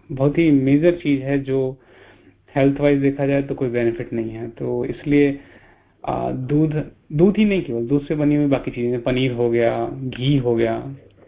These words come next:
पनीर कुछ, कोई न्यूट्रिशनल वैल्यू नहीं है, घी हो गया, उस, कोई न्यूट्रिशनल वैल्यू नहीं है। और इसलिए ये सारी चीजें जो हैं एक, एक, अ, योगी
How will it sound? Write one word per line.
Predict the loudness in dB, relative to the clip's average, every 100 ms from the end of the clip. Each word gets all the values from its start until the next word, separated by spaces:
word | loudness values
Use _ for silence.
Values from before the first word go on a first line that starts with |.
| _ _ 0
पनीर | 4 2 0 -4
कुछ, | -4 -4 -10 -16 -6
कोई | 0 2
न्यूट्रिशनल | 4 2 0 -4 -2
वैल्यू | 0 -2 0 0
नहीं | -2
है, | -6 -12 -16 -18 -6 -6
घी | 0 2
हो | 2 2
गया, | 2 0
उस, | -2 -6 -8 -12 0
कोई | 2
न्यूट्रिशनल | 4 2 -2 -6 -4
वैल्यू | -2 -4
नहीं | -6 -6
है। | -6 -10 -16 -20 -20 _ -20 _ _ _ -4
और | -2 0 -2 -4
इसलिए | -6 0 2 4
ये | 2
सारी | 2 0
चीजें | 2 2 2
जो | 0
हैं | -4 -4 -4
एक, | -6 -10 -12
एक, | -12 -12 -20 -10
अ, | -6 -6 -6 -12 -10 -6
योगी | 0 0 0 -4 -4